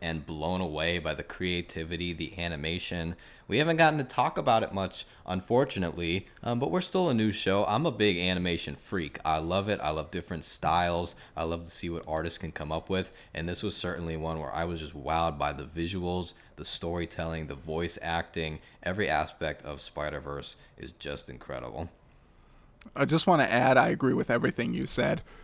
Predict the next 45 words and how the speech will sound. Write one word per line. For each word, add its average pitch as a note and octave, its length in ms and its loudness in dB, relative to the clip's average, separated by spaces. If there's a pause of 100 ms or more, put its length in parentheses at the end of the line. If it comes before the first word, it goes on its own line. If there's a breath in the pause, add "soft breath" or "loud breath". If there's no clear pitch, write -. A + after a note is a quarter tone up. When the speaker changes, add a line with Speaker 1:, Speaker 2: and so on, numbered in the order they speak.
(240 soft breath)
Speaker 2:
um, A#2 260 2
but B2+ 340 6
I C3 80 4
still E3 400 6 (280)
will C#3 120 6
just F3 180 0
go C#3 140 6
to B2 100 8
YouTube B2 400 4
and F3+ 100 2
type B2 280 4
in A#2+ 140 4
the A#2+ 100 4
"What's B2 260 4
Up A#2 160 4
Danger" B2 460 2
scene, B2+ 400 -2
and B2 120 -4
I, B2+ 300 0
every B2+ 260 6
time C3+ 280 6
I B2+ 80 8
watch B2+ 300 6
it, - 60 0
I A#2+ 60 6
get A#2 240 0
goosebumps. B2+ 640 2
I C#3+ 80 4
think B2+ 200 2
it B2+ 60 4
was A#2+ 120 2
so - 360 4
perfectly C3+ 560 6
done, - 380 0 (340 soft breath)
and A#2+ 100 4
there's B2 140 6
so C#3 240 10
few C3+ 240 8
scenes B2 440 2
that B2 120 0
I C#3 80 2
can B2 160 0
say C3+ 220 0
that C3 160 4
about. A#2+ 380 2